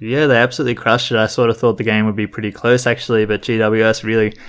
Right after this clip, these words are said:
hate coming down to Melbourne and, um, really didn't show up for the contest. One of the best players there for the Cats was, um, big Tom Hawkins, kicked four goals, but found himself missing a week with this, uh, contact with the umpire. What did you make of that?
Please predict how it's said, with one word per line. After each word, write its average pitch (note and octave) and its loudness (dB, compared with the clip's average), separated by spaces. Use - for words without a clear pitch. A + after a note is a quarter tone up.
hate B2 0
coming A2 2
down G#2+ 4
to G#2 2
Melbourne A#2+ 2
and, G#2+ 0
um, G#2+ 0
really C3 4
didn't G#2+ -2
show - -4
up G#2+ 0
for A2 -10
the A2 -6
contest. B2 -4
One A#2 0
of A#2 4
the A2+ 2
best A2 0
players A2 2
there G#2+ 2
for G#2+ -6
the G#2+ -2
Cats - -4
was, G#2 -2
um, G#2 -2
big C#3+ 0
Tom A2 0
Hawkins, A2 0
kicked C3+ -4
four A2 2
goals, A2+ 2
but - -4
found C3+ 2
himself B2 0
missing B2+ -2
a A#2+ 0
week A#2+ 2
with A#2 -2
this, A#2+ -2
uh, A2+ 0
contact C#3 -4
with B2+ -2
the B2+ 0
umpire. B2 -4
What A2+ -2
did A2+ -4
you A2+ -2
make G#2 -4
of G2+ -6
that? G#2 -4